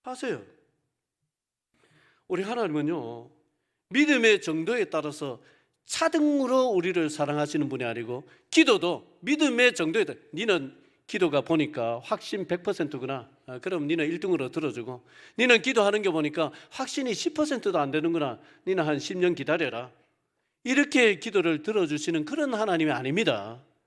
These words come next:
우리를 사랑하실 때도 믿음의 정도에 따라서 차등으로 사랑하시는 하나님이 아니고, 그거 없이 그저 사랑하시는 분이시고, 우리의 기도를 들으실 때에도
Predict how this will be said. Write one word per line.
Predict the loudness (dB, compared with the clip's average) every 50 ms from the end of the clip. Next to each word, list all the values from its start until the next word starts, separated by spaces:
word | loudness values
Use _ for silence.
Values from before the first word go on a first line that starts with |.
| _ _ _ _ _ _
우리를 | -2 2 4 4 4 4 2
사랑하실 | 0 0 0 0 2 2 2 2 2 2 2
때도 | 4 2 2 4 2 2 0 0 -2 -6 -14 _ _ _ _ _ _ _ _ _
믿음의 | -4 -2 0 0 2 4 4 4 4 4
정도에 | 2 0 0 0 0 0 0 0 0
따라서 | 0 0 0 0 -2 -2 -4 -6 -8
차등으로 | -6 -4 0 0 0 2 2 0 0 0 0
사랑하시는 | 0 0 0 0 2 0 0 -2 -2 -2 -2 -2 -2
하나님이 | -2 -2 -2 -2 -2 -2 -2 -2
아니고, | -2 -4 -4 -4 -2 0 0 0 0 -4 -10 _ _ _ _ _
그거 | -8 -6 -2 2 2 4 4 4
없이 | 4 2 0 -2 -2 -2 -2 -2 -4 -12 -20 _
그저 | -8 -2 2 2 2 2
사랑하시는 | 0 -4 -8 -8 -6 -6 -8 -6 -6 -4 -4 -4
분이시고, | -6 -8 -10 -12 -14 -14 -14 -12 -10 -12 -12 -12 -18 -20 -20 -20 -12 -4
우리의 | -2 0 2 2 4 4 4 4 2 0
기도를 | -2 -2 0 2 4 4 4 4 2 0 0 -2 -2
들으실 | -2 0 2 2 2 2 2 0 0 0 0
때에도 | 0 0 2 2 2 2 0 -2